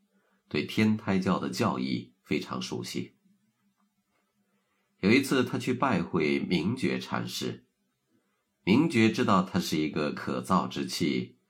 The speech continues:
就故意嘲笑他说：“你是个学究和尚。”仁勇听了这话，当即愤然离去。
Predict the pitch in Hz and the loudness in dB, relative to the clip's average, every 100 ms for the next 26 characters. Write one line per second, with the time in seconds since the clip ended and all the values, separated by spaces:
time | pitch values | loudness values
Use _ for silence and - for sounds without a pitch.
0 | _ _ _ - - - 82 73 64 - | _ _ _ -8 -6 -2 -2 0 -2 -2
1 | 69 67 67 62 64 - 69 67 - _ | -4 -4 -6 -6 -8 -4 -4 -4 -6 _
2 | _ _ _ _ _ _ - 65 64 - | _ _ _ _ _ _ -6 -4 -4 -6
3 | 65 62 - - 80 95 185 117 123 117 | -4 -6 -4 0 4 4 4 2 2 -2
4 | 131 123 - - - _ _ _ _ _ | -6 -2 -2 -2 -8 _ _ _ _ _
5 | _ _ _ _ _ _ _ _ _ _ | _ _ _ _ _ _ _ _ _ _
6 | _ - 104 170 139 127 - 151 117 101 | _ 0 4 6 4 2 0 0 2 2
7 | - 78 64 - - - 104 107 - 76 | 4 2 2 -4 -14 0 2 4 0 0
8 | 80 87 175 - 67 62 62 65 60 62 | 0 2 2 2 -2 -4 -4 -4 -4 -4
9 | - 64 - | -4 -6 -6